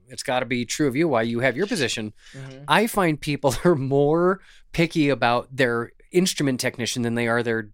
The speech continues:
Speaker 1: doctor.
Speaker 2: They can be.
Speaker 1: And it's crazy. And
Speaker 2: Yeah.
Speaker 1: I, I hate to say it, I love them for it because
Speaker 2: Yeah.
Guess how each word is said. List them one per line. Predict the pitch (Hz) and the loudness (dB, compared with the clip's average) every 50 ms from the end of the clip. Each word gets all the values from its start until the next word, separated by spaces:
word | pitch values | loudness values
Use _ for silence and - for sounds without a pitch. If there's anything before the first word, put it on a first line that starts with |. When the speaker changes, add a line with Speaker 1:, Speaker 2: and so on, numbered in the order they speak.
| - - | -4 -2
Speaker 1:
doctor. | 107 113 127 - - - - - - - - - - - _ - _ _ _ - _ _ _ - | -2 -2 -2 -4 -6 -16 -18 -18 -20 -20 -20 -20 -20 -20 _ -20 _ _ _ -20 _ _ _ -16
Speaker 2:
They | 87 87 | -16 -14
can | - - 92 85 95 95 | -12 -10 -10 -10 -10 -10
be. | 78 73 76 - - - - - | -12 -14 -16 -18 -20 -20 -10 -2
Speaker 1:
And | 151 147 135 123 | 0 2 2 2
it's | 120 113 135 139 135 - | 0 0 0 0 0 -2
crazy. | - - 151 151 180 175 139 117 | -2 2 2 4 4 2 2 0
And | 113 113 | -2 -2
Speaker 2:
Yeah. | - 127 127 131 113 | 0 0 0 0 2
Speaker 1:
I, | 131 131 | 2 0
I | 127 | 2
hate | 127 143 139 | 2 0 -2
to | - | -2
say | 123 - 135 165 | -2 0 0 0
it, | 208 196 | 0 0
I | - 131 | 0 0
love | 123 117 117 120 123 127 | 0 2 2 2 2 2
them | 135 127 127 | 0 -2 -2
for | - - 170 214 247 240 | 0 0 0 2 2 0
it | 185 135 - | 0 -2 -2
because | 143 143 - 196 - 131 95 | -4 0 2 4 4 6 4
Speaker 2:
Yeah. | 95 101 | 2 0